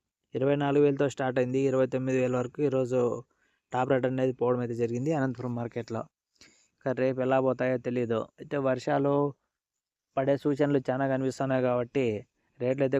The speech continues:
కొద్దిగా డౌన్గానే పోయే అవకాశం ఉంటది. ఎవరైనా కొన్ని రోజులు నిలబెట్టుకోవచ్చు అనే కాయలు ఉంటే కొద్దిగా చూడండి వర్షం తగ్గే వరకు. రేటు అయితే పెరుగుతుందని ఖచ్చితంగా అయితే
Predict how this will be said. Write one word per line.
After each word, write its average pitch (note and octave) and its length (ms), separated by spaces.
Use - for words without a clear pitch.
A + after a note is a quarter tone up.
కొద్దిగా B2+ 300
డౌన్గానే C3 500
పోయే B2+ 200
అవకాశం B2+ 380
ఉంటది. B2 280
ఎవరైనా D3 400
కొన్ని C#3 260
రోజులు D3+ 260
నిలబెట్టుకోవచ్చు C#3 680
అనే C3 120
కాయలు C3 260
ఉంటే C3 220
కొద్దిగా B2+ 280
చూడండి C#3 420
వర్షం B2+ 340
తగ్గే B2 300
వరకు. B2 300
రేటు D#3+ 220
అయితే E3 180
పెరుగుతుందని D3+ 560
ఖచ్చితంగా D3 380
అయితే C#3 140